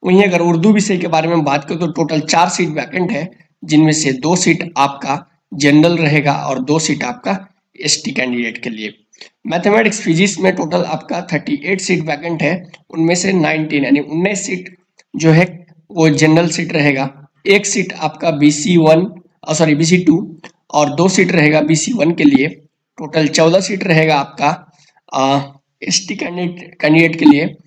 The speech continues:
और दो seat रहेगा आपका एससी के लिए। वहीं बायोलॉजी और chemistry के बारे में बात करूं तो total आपका एक सौ अट्ठाईस seat vacant है,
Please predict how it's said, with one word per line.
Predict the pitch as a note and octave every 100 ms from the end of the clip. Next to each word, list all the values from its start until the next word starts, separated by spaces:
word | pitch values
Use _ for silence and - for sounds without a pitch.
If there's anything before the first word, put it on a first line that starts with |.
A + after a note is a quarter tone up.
| - -
और | C3+ C3
दो | D3+
seat | F#3 F3 D#3+
रहेगा | C#3 C3+ C3
आपका | B2+ - G3 G#3+ - _ _ C#4
एससी | - - B2
के | A2+
लिए। | G2 E2+ - _ _ _ _ _ _ _ - - - - _ -
वहीं | G#3+
बायोलॉजी | E3+ D#3+ F3+ A3+ A3 A#3+
और | F#3 G3
chemistry | G3 F#3 F#3+ - G3+
के | G#3+
बारे | G3 G3+
में | F#3
बात | E3+ E3+
करूं | E3+ F3 - - _ _ _ _ _ _ - - _
तो | -
total | F#3 G3+ G#3 A#3
आपका | - F3 - -
एक | - F#3+ F#3+
सौ | - G#3+
अट्ठाईस | G#3 F#3+ - - F3 F#3
seat | - F#3 D#3+
vacant | D#3 D3+ F#3+ E3+
है, | D3 F3